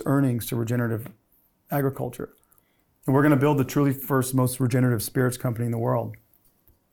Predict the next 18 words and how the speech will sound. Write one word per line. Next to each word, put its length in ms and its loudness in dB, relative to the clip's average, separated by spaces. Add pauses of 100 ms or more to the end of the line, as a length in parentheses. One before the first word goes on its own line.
(840)
But 180 0
they 100 4
say, 280 2 (120)
"What 460 -2
is 220 -2
it? 260 -12 (1000)
What 160 2
is 160 4
regenerative 580 4
agriculture?" 680 -2
Because 260 -4
it 140 -6
sounds 340 0
so 140 -6
arbitrary. 560 -4
It's 160 -8
so 100 -8
simple. 480 -6